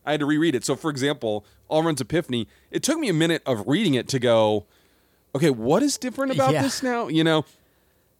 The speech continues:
Speaker 1: and understanding if it was a pickable card or not. Um, Arena Cube still plays really well, and I really enjoy it. However, I find that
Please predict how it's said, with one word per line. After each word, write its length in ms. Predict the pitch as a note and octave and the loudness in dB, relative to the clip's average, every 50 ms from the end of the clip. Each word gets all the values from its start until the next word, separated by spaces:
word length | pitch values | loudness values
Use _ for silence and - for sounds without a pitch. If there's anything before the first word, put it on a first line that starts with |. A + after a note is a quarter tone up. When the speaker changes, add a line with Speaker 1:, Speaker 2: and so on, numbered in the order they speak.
| - - _ - | -20 -20 _ -8
Speaker 1:
and 240 | C3+ C#3+ D3 D3 - | -4 -4 -2 -2 -2
understanding 520 | - D#3 D3 D3 - - D3 D3 C#3+ C#3 | -4 -2 -2 -2 0 0 0 2 2 2
if 120 | C3+ B2+ - | 0 0 0
it 40 | C#3 | 0
was 180 | C#3 C3 A2 | 0 0 0
a 80 | A#2+ A#2 | 0 -2
pickable 460 | G#2 - C#3 C3 - A#2 G#2+ A2+ - | -2 -4 -6 -6 -6 -6 -6 -6 -6
card 300 | - - C#3+ C3 A#2+ G2+ | -2 0 2 2 2 0
or 80 | G2 F2 | -4 -8
not. 240 | F2+ D2+ - - _ _ _ _ _ _ _ _ - | -8 -12 -14 -16 _ _ _ _ _ _ _ _ -4
Um, 560 | C#3 C#3 C3+ C3 C3 B2+ B2+ A#2+ A#2 A#2+ A2 - _ _ _ _ _ _ _ _ _ _ _ _ _ _ _ - - | -2 0 2 2 0 0 -2 -4 -4 -8 -10 -14 _ _ _ _ _ _ _ _ _ _ _ _ _ _ _ -4 0
Arena 320 | D3 D#3 G3+ C4 C#4+ C#4+ | 0 0 2 0 -2 -4
Cube 240 | - - - A3+ F#3+ | -4 -4 -8 -6 -4
still 220 | - - F#3+ C#3+ | -2 -2 -2 -4
plays 640 | G#2 - - - A#2+ B2+ C#3 D3+ F3 G3 G3+ F3+ E3+ | -6 -10 -10 -4 -2 0 0 0 0 -2 -6 -6 -4
really 260 | E3 G3 G3+ G3+ G3+ | 0 0 2 2 2
well, 380 | F#3 F3+ F3 F3 F3+ F#3+ E3+ - | 2 2 2 4 2 2 0 -4
and 160 | - - A#2+ | -6 -4 -2
I 60 | A#2 A#2 | -2 0
really 280 | A#2+ A#2+ C#3+ D3 C#3 | 0 0 0 0 0
enjoy 360 | C3 A#2+ G#2 G2+ A#2 A#2+ B2+ | 0 -2 -2 -2 0 2 2
it. 140 | C3+ C3 - | 2 0 -2
However, 440 | B2 C#3+ C#3+ C#3 D3 D#3+ C#3 C3+ B2+ | -2 -2 2 2 2 2 2 0 -2
I 120 | A#2 B2 | -2 -2
find 460 | B2 - - F3+ F#3 G3 G3 G3 E3 C#3+ | -4 -4 -4 -4 -2 0 -2 -2 -2 -2
that 220 | C3+ C3 B2 F2+ | -2 -2 -2 -4